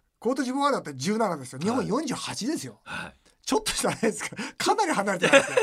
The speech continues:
Speaker 2: <laughs> この辺あんま変わらないです。
Speaker 1: あんま変わらないですか？
Speaker 2: はい。
Speaker 1: へー。
Speaker 2: ギリギリのとこですよ。
Speaker 1: ギリギリですか？
Speaker 2: ギリギリ戦えるみたいな。
Speaker 1: うん。今回あれですか？決勝リーグ行きますか？
Speaker 2: あ、行けると思います。
Speaker 1: えー、じゃあ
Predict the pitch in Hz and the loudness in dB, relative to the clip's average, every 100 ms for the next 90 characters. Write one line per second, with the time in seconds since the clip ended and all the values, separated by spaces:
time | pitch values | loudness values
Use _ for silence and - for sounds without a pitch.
0 | - 170 - 262 262 277 277 277 269 196 | 0 -6 -4 -4 -2 0 0 0 -2 -2
1 | 180 147 85 - 285 302 240 262 190 147 | -2 -2 -10 -2 0 2 2 0 -4 -8
2 | 123 - - 113 85 _ _ 175 185 180 | -14 -16 -10 -10 -10 _ _ -12 -8 -6
3 | 170 180 170 156 139 90 - - _ - | -6 -4 -6 -6 -8 -12 -18 -20 _ -6
4 | 170 196 202 175 135 160 240 240 240 226 | -4 -2 -2 -2 -4 -4 -4 -4 -6 -6
5 | 208 196 180 165 98 82 67 67 _ _ | -6 -2 0 0 -4 -16 -20 -20 _ _
6 | _ _ _ - 120 117 117 269 240 185 | _ _ _ -16 -14 -12 -4 0 0 0
7 | 185 185 160 165 208 254 233 175 170 208 | -2 -4 -6 -2 0 2 0 -2 0 -2
8 | - 120 _ _ _ 180 190 226 170 117 | -4 -14 _ _ _ -2 0 0 -2 -6
9 | 95 - _ _ _ _ _ _ _ 156 | -10 -16 _ _ _ _ _ _ _ -4
10 | 165 160 160 185 | -2 -2 -2 -4